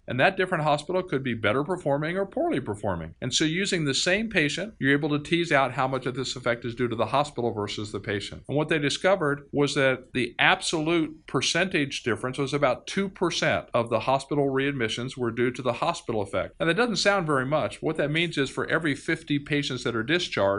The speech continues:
one of those will be readmitted to the hospital because the hospital's not as well performing as other hospitals.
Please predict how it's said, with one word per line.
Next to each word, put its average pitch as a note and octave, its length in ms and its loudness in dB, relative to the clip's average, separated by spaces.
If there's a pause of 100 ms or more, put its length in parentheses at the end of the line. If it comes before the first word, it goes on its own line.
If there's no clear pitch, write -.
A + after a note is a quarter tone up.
(240)
one C3+ 680 2
of A2 140 0
those A2+ 260 2
will A#2+ 80 -2
be A#2 160 2
readmitted B2 520 0
to A#2 40 -2
the A2 120 -4
hospital B2 580 0 (100)
because C3 300 -4
the A#2+ 80 0
hospital's B2 440 -2
not G#2+ 320 0
as A2+ 140 -2
well A2 220 4
performing G2 500 -4
as F2 100 -4
other F2+ 260 -2
hospitals. D#2+ 640 -6